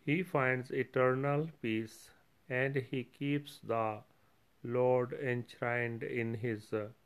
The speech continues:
heart. This mind wanders in the ten directions. It is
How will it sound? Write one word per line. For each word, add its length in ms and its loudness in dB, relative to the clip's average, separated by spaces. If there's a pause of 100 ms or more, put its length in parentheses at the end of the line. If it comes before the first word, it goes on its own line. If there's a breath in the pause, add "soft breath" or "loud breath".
(160)
heart. 380 -2 (800 soft breath)
This 280 -6
mind 460 2
wanders 680 2
in 420 -6
the 300 0 (460)
ten 520 -2
directions. 720 0 (840 soft breath)
It 180 0
is 280 -4